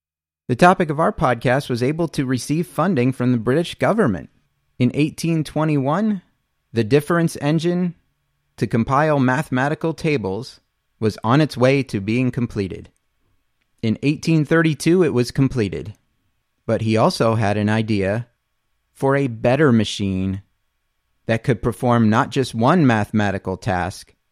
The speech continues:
but any kind of calculation. This was to be called the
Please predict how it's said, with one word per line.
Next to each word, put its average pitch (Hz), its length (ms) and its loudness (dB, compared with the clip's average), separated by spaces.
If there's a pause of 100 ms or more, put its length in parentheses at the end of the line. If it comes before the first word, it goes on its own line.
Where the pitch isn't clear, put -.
(220)
but - 340 0
any 139 300 4
kind 101 260 0
of 87 140 -6
calculation. 85 840 -8 (800)
This 135 340 2
was 120 200 0
to - 80 -4
be 110 120 0
called 117 320 2
the 101 180 -4